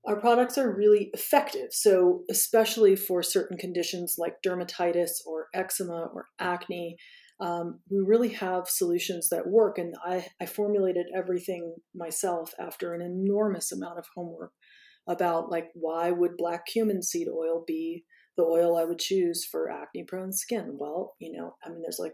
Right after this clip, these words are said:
scientific paper after paper about the components of black cumin seed oil, and I've read them. Um, so, so the amount of f-, sort of research that has gone into all of our formulas and then,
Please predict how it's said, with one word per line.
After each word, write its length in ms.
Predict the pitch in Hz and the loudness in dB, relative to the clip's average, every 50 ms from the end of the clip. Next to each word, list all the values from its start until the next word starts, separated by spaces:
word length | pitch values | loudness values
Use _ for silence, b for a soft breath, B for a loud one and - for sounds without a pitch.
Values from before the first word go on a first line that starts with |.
| - _ | -10 _
scientific 640 | - - - 175 170 170 180 - 170 170 170 165 - | -12 -12 -10 -10 -10 -10 -10 -10 -8 -8 -8 -8 -8
paper 380 | - 170 170 - 170 170 165 175 | -8 -8 -6 -4 -6 -6 -4 -6
after 240 | 170 - - - 180 | -8 -8 -8 -10 -12
paper 460 | - - 180 180 180 180 180 165 - - | -10 -6 -6 -6 -4 -4 -6 -8 -8 -8
about 380 | - - 180 151 156 160 175 - b b b b b b b b b b b b _ | -8 -6 -6 -6 -6 -6 -8 -10 b b b b b b b b b b b b _
the 520 | 226 180 165 180 170 170 165 165 170 165 - _ _ _ _ _ _ | -20 -6 -2 2 2 4 4 2 0 -2 -8 _ _ _ _ _ _
components 600 | - - 180 180 - 185 180 180 180 170 175 - | -14 -12 -12 -10 -8 -8 -6 -6 -6 -4 -4 -4
of 100 | 170 - | -4 -2
black 240 | - 165 160 156 - | -4 -4 -4 -6 -6
cumin 300 | - 202 202 208 196 196 | -4 -4 -2 -2 -2 -4
seed 180 | - 165 160 156 | -4 -4 -2 -2
oil, 300 | 151 151 156 156 160 165 | -2 -2 -2 -2 -2 -4
and 140 | 165 160 160 | -4 -6 -6
I've 260 | 160 165 165 170 185 | -6 -6 -6 -2 2
read 220 | 202 220 220 - | 2 2 2 0
them. 180 | 135 113 - - _ _ _ _ _ _ _ _ _ - _ _ _ _ - 180 | -4 -8 -10 -14 _ _ _ _ _ _ _ _ _ -20 _ _ _ _ -4 -2
Um, 300 | 175 170 165 156 160 160 B B B B B B B B B B | 0 0 0 0 -2 -6 B B B B B B B B B B
so, 300 | - 214 202 190 196 190 - | 6 8 8 8 8 4 0
so 200 | - - 220 202 | 4 6 6 8
the 120 | 202 202 196 | 8 8 8
amount 320 | 196 208 208 214 226 233 | 8 6 6 8 8 8
of 140 | 214 208 - | 6 6 4
f-, 120 | - - - _ _ - - - - - | -2 -10 -14 _ _ -16 -14 -14 -10 -8
sort 240 | - - 214 190 180 | 2 4 6 6 6
of 180 | 170 - - - _ _ - | 4 0 -6 -12 _ _ -4
research 600 | 208 196 214 233 220 - - 196 175 175 - - | 0 2 2 4 4 4 4 4 4 2 2 0
that 180 | 202 - - - | 0 0 0 -2
has 180 | - 175 170 | -4 -4 -2
gone 220 | - 175 175 170 180 | -2 -2 -2 0 2
into 240 | 208 226 220 247 | 2 2 2 0
all 220 | - 233 226 233 233 | 0 2 4 4 4
of 80 | 233 | 4
our 100 | 233 233 | 2 0
formulas 680 | 233 - 240 240 240 240 240 240 254 254 254 254 - - - | 0 0 -2 0 0 0 0 0 -2 -2 -4 -6 -8 -8 -6
and 200 | 180 170 165 170 | -6 -6 -2 -2
then, 460 | 175 165 165 165 165 160 165 165 | 0 0 0 -2 -4 -6 -6 -8